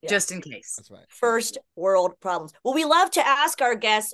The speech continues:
Speaker 1: "Who are you wearing? What are you drinking?" We now know that you are a seven eleven fan. Sponsorship coming soon. But can
Speaker 3: Yeah.
Speaker 1: you describe which shirt this is? Because I'm sure we can get it online, but what, who all's on there? Let's see.
Speaker 3: Oh, this is the, uh, the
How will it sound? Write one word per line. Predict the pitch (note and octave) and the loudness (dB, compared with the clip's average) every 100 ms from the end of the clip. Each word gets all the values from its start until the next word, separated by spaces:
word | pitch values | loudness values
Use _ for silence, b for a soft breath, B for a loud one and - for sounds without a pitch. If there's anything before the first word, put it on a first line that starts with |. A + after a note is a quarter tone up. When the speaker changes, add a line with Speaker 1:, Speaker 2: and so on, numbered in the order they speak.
| - | -12
Speaker 1:
"Who | C#4+ | -8
are | D4 | -6
you | C#4+ | -2
wearing? | B3+ A#3+ A#3 | -2 -2 -2
What | A3 | -4
are | |
you | G#3+ | -4
drinking?" | G#3+ G#3 G3 | -4 -4 -4
We | G#3 | -2
now | A3+ | 0
know | C4 A#3+ | 2 2
that | G#3+ G#3 | 0 -2
you | G#3+ | 0
are | G3 | 0
a | |
seven | G3 A3+ A3 | 0 -2 0
eleven | G#3 G3 F#3 | -2 -2 -4
fan. | - F3+ G3 | -4 -4 -4
Sponsorship | G#3 G#3+ G#3 G3+ F#3+ G3+ - | -4 0 0 -2 -6 -6 -4
coming | G3 F3+ | -4 -4
soon. | F3 - E3+ F3 G#3+ B B | -6 -6 -4 -4 -6 B B
But | - | -6
can | - | -2
Speaker 3:
Yeah. | F4 | 0
Speaker 1:
you | F4 | -2
describe | - F#4+ G#4 F#4 | -4 0 2 2
which | A#3+ F4 F#4+ | -2 -4 -4
shirt | - E4+ E4 | -4 -4 -2
this | C#4 C4+ | -2 0
is? | C#4 A#3+ | 2 2
Because | F#3 G#3+ | 0 -6
I'm | A3 | -6
sure | C#4+ D#4+ | -6 -8
we | |
can | C#4+ | -4
get | B3+ B3+ | 0 2
it | |
online, | G#3+ G#3 G3+ F#3 | 2 2 2 0
but | F3 | -2
what, | F#3+ A3 | -4 -6
who | G#3+ B3+ | -4 2
all's | C#4+ B3 | 4 4
on | B3 A3 | 2 0
there? | D#3+ | -2
Let's | E3 F3+ | -6 -10
see. | F#3 C#3+ _ | -12 -14 _
Speaker 3:
Oh, | D#3 E3+ C#3 | -8 -4 -4
this | C#3 E3+ | -6 -10
is | E3+ B2+ | -14 -14
the, | C3+ C3 | -10 -8
uh, | A#2 A#2 | -8 -10
the | A#2 | -12